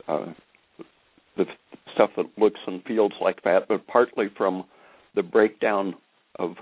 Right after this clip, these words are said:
other cells that liberate phospholipids. And, uh, the stress, uh, will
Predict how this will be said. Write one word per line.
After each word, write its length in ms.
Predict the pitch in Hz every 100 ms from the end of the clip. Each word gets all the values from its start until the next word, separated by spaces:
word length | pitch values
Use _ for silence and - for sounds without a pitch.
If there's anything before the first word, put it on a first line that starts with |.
| -
other 260 | 120 123 117 -
cells 300 | 87 85 90 - - _ _ _
that 220 | 98 92 -
liberate 500 | 107 98 95 98 -
phospholipids. 880 | - 92 - - 95 101 98 92 - - _ _ _ _ _ _ _ -
And, 200 | 92 95
uh, 280 | 95 71 - _
the 100 | 85 - -
stress, 260 | 120 110 - - _ _ _ _ _ -
uh, 220 | 82 90 95 -
will 320 | 98 90